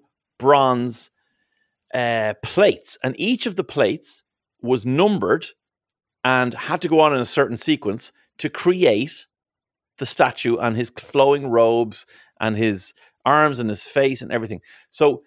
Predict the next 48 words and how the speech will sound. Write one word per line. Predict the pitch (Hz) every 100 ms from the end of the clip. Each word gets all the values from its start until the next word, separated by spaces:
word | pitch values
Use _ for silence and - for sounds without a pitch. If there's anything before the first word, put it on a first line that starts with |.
| _
they | 120
obviously | 170 151
had | 143
to | 127
number | 131 156
it | 120
so | 127
that | 110 101
they | 110
didn't | 120 127
get | 107
it | 82
wrong. | 113 131 107
The | 101
way | 139 185 269
in | 320
which | 277 -
they, | 156 123 123 -
they | 123
actually | 143 - 143
got | 104 135 -
the | 113
thing | 147 117
was, | 101 101 -
was | 101
amazing, | 107 120 110
the | 107
way |
they | 110
made | 107 123
it. | 98 - - _
So | 139
they | 151
got | 208 247
a |
guy | 208 170
called | 165 139
Ranvi | 110 127 147 127 123
Sutta, | - - 160 - 92 80 -
and | 104 107
he | 143
was | 143
the | 127
guy | 120
chosen | 104 113 104 90
to | 92
design | 107 110 127 139 110
the, | 78 87